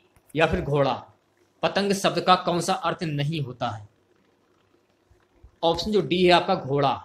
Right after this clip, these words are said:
बिल्कुल correct हो जाएगा। अगला question देखिए, किस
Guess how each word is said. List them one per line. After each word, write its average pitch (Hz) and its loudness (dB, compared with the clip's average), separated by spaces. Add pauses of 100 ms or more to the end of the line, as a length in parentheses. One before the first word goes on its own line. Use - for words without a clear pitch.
(140)
बिल्कुल 143 -4
correct 160 -2
हो 165 -6
जाएगा। 156 0 (2500)
अगला 202 6
question 220 -2
देखिए, 220 6
किस 226 0